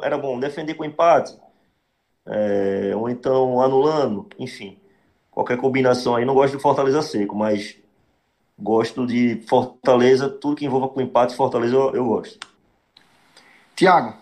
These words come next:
Speaker 2: é, pra acrescentar aqui nesse debate, o que é que você tem aí de estatística, o que é que a gente pode falar, é, pra pender alguém aí a, a escolher o Fortaleza, escolher o Palmeiras, como é que você,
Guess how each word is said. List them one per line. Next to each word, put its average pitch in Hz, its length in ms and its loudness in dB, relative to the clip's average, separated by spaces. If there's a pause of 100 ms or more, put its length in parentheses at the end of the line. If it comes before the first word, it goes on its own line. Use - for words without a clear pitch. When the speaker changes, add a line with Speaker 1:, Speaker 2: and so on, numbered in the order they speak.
Speaker 2:
é, 131 300 0
pra 156 160 2
acrescentar 165 540 0
aqui 143 160 -6
nesse 147 220 -8
debate, 135 320 -2
o - 60 -16
que 156 40 -6
é 151 60 -2
que 147 80 -12
você 160 100 -4
tem 147 140 -6
aí 147 80 -4
de 143 60 -8
estatística, 139 580 -6
o - 20 -4
que 143 60 -2
é - 20 -2
que 143 100 -8
a 143 60 -2
gente 147 160 -8
pode 139 540 -6 (200)
falar, 139 600 2 (260)
é, 117 280 -12
pra 110 720 -6 (420)
pender 175 360 2
alguém 151 320 0
aí 139 180 -6
a, 127 340 -6 (300)
a 131 80 -8
escolher 139 300 -6
o - 20 -6
Fortaleza, 131 680 -4
escolher 131 240 -2
o 131 40 -2
Palmeiras, 127 460 -2
como 135 140 -4
é - 20 -4
que 131 80 -10
você, 123 380 -2